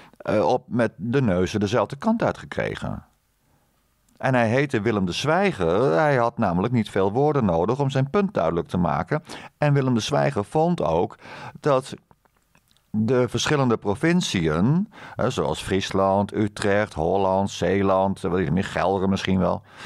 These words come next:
Je kan het zo nazoeken op Wikipedia. Daar hebben ze echt niet over gelogen. Eh, dat iedere provincie maar zoveel mogelijk moest doen wat goed was voor die provincie. En wat goed was voor die provincie, dat wisten die mensen van de provincie zelf het beste.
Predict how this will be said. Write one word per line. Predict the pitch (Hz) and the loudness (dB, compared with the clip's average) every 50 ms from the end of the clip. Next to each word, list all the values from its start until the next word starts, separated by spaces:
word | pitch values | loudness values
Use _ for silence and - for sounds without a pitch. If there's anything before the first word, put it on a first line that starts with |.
| - - - - - - - - - - - - - - | -20 -18 -18 -18 -18 -20 -20 -20 -20 -20 -20 -20 -10 -6
Je | - 101 | -4 -2
kan | - 113 107 | 0 0 0
het | 107 92 | 0 0
zo | 101 107 | 0 0
nazoeken | 104 101 98 92 90 - 98 90 76 90 | 0 0 0 -2 -2 -2 -2 -2 -2 -2
op | 80 | -2
Wikipedia. | 80 95 85 - 73 - 85 80 78 - 80 73 - - 82 | -2 -4 -4 -6 -6 -4 -4 -2 -2 -2 -2 -2 -2 -2 -2
Daar | 90 98 101 | -2 0 0
hebben | 117 117 120 | 0 -2 -2
ze | - 123 | -2 -2
echt | - - 120 | -2 0 0
niet | 113 104 | 0 0
over | 107 104 92 90 | 0 -2 -2 -2
gelogen. | 87 98 90 80 78 80 85 - 82 82 85 - - - - - - - - - - - - - | -2 -2 0 0 -2 -2 -4 -2 -2 -4 -4 -6 -10 -20 -20 -20 -20 -20 -20 -20 -20 -20 -20 -12
Eh, | - - - 95 104 - - 82 104 | -6 -2 -2 -2 -2 -2 -2 -2 -2
dat | - 143 143 139 - | 0 0 -2 -2 -2
iedere | - 135 156 147 139 135 | -2 -2 0 0 0 -2
provincie | 131 - 110 107 180 185 190 175 - - 95 95 101 82 64 53 - | -2 -2 -2 -2 0 0 0 0 -2 0 0 0 0 0 0 -2 0
maar | 82 165 143 104 92 | 0 0 0 0 0
zoveel | - 120 107 110 113 101 95 | -2 -2 0 2 2 2 2
mogelijk | 92 98 95 95 87 82 95 92 92 90 - - 73 92 | 2 2 2 2 2 0 0 0 0 -2 -2 -4 -2 0
moest | 107 113 117 117 107 87 82 | 2 2 2 2 0 -2 -2
doen | 101 139 127 104 98 110 120 117 | 0 0 2 2 2 2 0 0
wat | 123 123 - - | 0 0 -2 -2
goed | - 135 135 - | -2 -4 -2 0
was | - 95 92 - | 0 -2 -2 0
voor | - 98 | -2 -2
die | 92 90 | -2 -4
provincie. | - - 95 87 135 147 151 147 - - 82 87 | -4 -4 -4 -2 -2 -2 -2 -2 -2 0 0 0
En | 90 104 | 0 0
wat | 110 117 | -2 -2
goed | - - 131 104 | -2 -4 -4 -2
was | - 101 101 - | 0 -2 -2 -2
voor | - 101 | -2 -4
die | 95 92 | -4 -4
provincie, | - 95 87 131 139 139 143 139 - 82 | -4 -4 -2 -2 0 0 -2 -2 -2 -2
dat | 76 - 110 | -2 0 0
wisten | 98 95 85 - 98 | 0 -2 -2 -2 -2
die | 92 95 | -2 0
mensen | 78 80 85 85 - 101 | 0 0 0 0 -2 -2
van | 98 95 | -2 -2
de | 95 90 | -2 -2
provincie | - 90 - - 104 110 110 - 117 | -2 -4 -2 0 0 0 0 -2 -2
zelf | 107 - 78 76 90 104 | -2 0 -2 -2 -2 -2
het | - 143 147 | -4 -4 -2
beste. | - 294 247 - - - - 98 | -2 -2 -2 -2 -4 -8 -8 -10